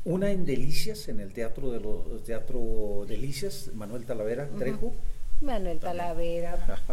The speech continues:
Speaker 1: <laughs>
Speaker 2: Un beso hasta el cielo.
Speaker 1: Eh, ya, ya tiene, tiene un teatro a su nombre, qué bueno,
Speaker 2: Qué
Speaker 1: qué,
Speaker 2: bueno, muy
Speaker 1: qué,
Speaker 2: merecido.
Speaker 1: muy merecido. Bien, ahí está sobre, eh, las calacas, sobre las calaveras, Día de Muertos, una expo.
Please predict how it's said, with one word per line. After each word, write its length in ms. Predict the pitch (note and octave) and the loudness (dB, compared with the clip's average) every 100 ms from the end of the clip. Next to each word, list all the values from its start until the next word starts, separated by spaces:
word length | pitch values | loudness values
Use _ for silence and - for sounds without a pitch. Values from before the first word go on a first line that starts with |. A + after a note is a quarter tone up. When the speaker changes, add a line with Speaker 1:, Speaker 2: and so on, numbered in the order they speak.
| - | 6
Speaker 1:
<laughs> 300 | - - - | 10 10 8
Speaker 2:
Un 140 | G#3 | 2
beso 280 | G#3 G#3+ G#3+ | 0 -2 -2
hasta 180 | G#3 G3 | -4 0
el 80 | - | 2
cielo. 340 | - F#3 E3+ D#3 - | 4 2 0 -2 -2
Speaker 1:
Eh, 500 | A2+ C3 G#2 F#2+ A2 A2 | -2 -4 -6 -8 -8 -8
ya, 300 | A2 A2+ A2 | -6 -4 -4
ya 100 | - | -4
tiene, 440 | A2+ B2 A2+ F#2 - | -2 -2 -4 -6 -8
tiene 200 | G2 A2+ | -6 -8
un 80 | |
teatro 320 | A2+ G2+ - A#2 | -8 -12 -12 -14
a 40 | |
su 140 | A2 | -12
nombre, 300 | G2 A#2 C3 | -8 -8 -10
qué 100 | B2+ | -14
bueno, 440 | A2 G2 A2+ C3 A#2+ | -14 -14 -14 -14 -10
Speaker 2:
Qué 80 | G3+ | -6
Speaker 1:
qué, 40 | |
Speaker 2:
bueno, 220 | F#3+ G3 A#3+ | -4 -4 -4
muy 440 | A3+ C4 D#4+ E4 | -4 0 0 0
Speaker 1:
qué, 80 | B3+ | -2
Speaker 2:
merecido. 460 | A3 A3 A#3 - | -2 -2 -2 0
Speaker 1:
muy 100 | - | -2
merecido. 380 | - - - - - - - | -4 -4 -4 0 0 2 2
Bien, 180 | - - - - - - - | 4 4 4 4 4 4 4
ahí 380 | C3 C3+ A3 - - - | 2 0 -2 -4 -4 -2
está 560 | - - B2+ C#3+ C#3 | -2 2 2 2 0
sobre, 540 | - E3 E3 D#3+ D#3+ D#3 - | -2 -2 -2 -4 -4 -4 0
eh, 140 | - - | 2 2
las 220 | - - | 2 0
calacas, 420 | - - - - | 0 0 -2 -2
sobre 340 | - F#2+ G2+ F2+ | -2 0 0 -2
las 240 | E2+ - | -2 -6
calaveras, 580 | - - G2 G2 - - - - | -4 -8 -8 -10 -10 -10 -8 -6
Día 140 | A2 | -4
de 60 | G2+ | -4
Muertos, 500 | G2 F#2 - - - - - - - | -6 -8 -10 -10 -10 -10 -18 -14 -10
una 260 | A#2+ A2+ | -8 -8
expo. 300 | G#2 - - | -10 -14 -16